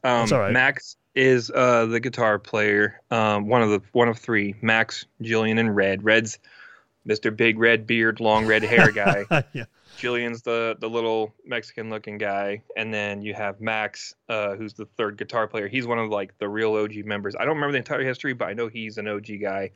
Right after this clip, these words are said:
Speaker 2: Okay.
Speaker 1: You know, he started this. On bass and singing is Johnny, Johnny Reeves, who also is my assistant engineer now. This is his, uh, desk back here behind me.
Speaker 2: Yeah, I was
Speaker 1: Uh,
Speaker 2: gonna mention that, yeah.
Speaker 1: Yeah, he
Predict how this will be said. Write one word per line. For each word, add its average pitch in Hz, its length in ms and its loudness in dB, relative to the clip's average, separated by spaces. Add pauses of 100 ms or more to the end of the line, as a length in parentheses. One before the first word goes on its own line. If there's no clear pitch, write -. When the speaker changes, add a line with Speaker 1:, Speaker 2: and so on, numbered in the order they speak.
Speaker 2:
Okay. 101 260 -6 (200)
Speaker 1:
You 113 100 -6
know, 92 120 -10
he - 80 -20
started 110 400 -2
this. 101 280 -6 (460)
On 107 220 -4
bass 127 460 -2
and 104 340 -10
singing 123 500 -6
is 101 160 -10
Johnny, 107 600 -6 (140)
Johnny 113 280 -6
Reeves, 101 560 -8
who 120 280 -6
also 117 520 -2
is 107 400 -6 (160)
my 123 240 -4
assistant 120 540 -8
engineer 104 420 -12
now. 95 300 -12
This 107 180 -8
is 104 80 -10
his, 98 300 -6 (520)
uh, 104 260 0
desk 123 340 -4
back 98 220 -4
here 104 140 -6
behind 107 340 -6
me. 98 200 -14 (280)
Speaker 2:
Yeah, 147 240 0
I 110 60 4
was 104 80 2
Speaker 1:
Uh, 104 40 2
Speaker 2:
gonna 139 140 0
mention 120 360 -4
that, 85 240 -10
yeah. 92 240 -8 (200)
Speaker 1:
Yeah, 123 140 -4 (180)
he 135 280 0